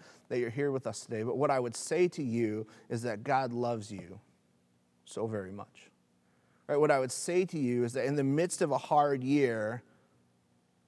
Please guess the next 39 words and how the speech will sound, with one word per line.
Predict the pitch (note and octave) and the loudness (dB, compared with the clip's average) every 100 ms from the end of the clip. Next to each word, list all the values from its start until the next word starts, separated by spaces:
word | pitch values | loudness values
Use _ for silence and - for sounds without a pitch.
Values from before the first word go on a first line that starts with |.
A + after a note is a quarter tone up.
| _ _ _ | _ _ _
God | - C#3 | -2 0
has | B2 A2+ | -2 -6
brought | G#2+ B2 B2 - | -4 -2 -2 -2
you | A2+ A2 | -4 -6
to | - | -6
where | A2+ G#2 | -4 -4
you | G2+ G#2 | -4 -6
are | G2 G2 | -8 -12
now, | G2 F#2+ | -12 -12
to | F#2 A#2 | -10 -6
where | A2 | -4
you're | G#2+ G#2+ | -4 -6
hearing | - D3+ C#3+ B2 A2 | -6 -2 0 0 -2
the | |
words | G2+ G#2 G#2 G#2 | -6 -8 -10 -12
that | G#2 | -14
I | |
have | A2+ G2 | -14 -14
to | - | -16
say | - G#2 | -14 -12
to | - - | -12 -14
you. | - - _ _ _ _ - - | -18 -20 _ _ _ _ -18 -2
And | C#3+ | 2
what | C#3 | 2
I | C3 | 2
want | C3 D3 E3 | 0 -2 -2
you | E3 | 0
to | G2 | 0
understand | C3 A#2+ - - C3 B2 A#2+ | 0 -4 -6 -4 -2 -2 -2
is | A2+ A2+ | -4 -4
that | A2 G2+ G#2+ | -6 -8 0
God | C3 C#3 B2 G2+ A2+ C3+ - _ _ _ _ _ _ _ _ _ _ - | 2 2 2 -4 -8 -10 -16 _ _ _ _ _ _ _ _ _ _ -8
is | G#2+ | -6
desiring | G#2+ A2 G#2+ B2+ C3+ C3 B2 A#2+ | -4 -4 -2 0 2 0 -4 -6
and | G#2 | -8
seeking | - - B2 G#2 G#2 | -8 -6 -6 -6 -10
a | |
relationship | F#2+ G2 G2 - - - | -10 -10 -12 -14 -18 -18
with | - | -18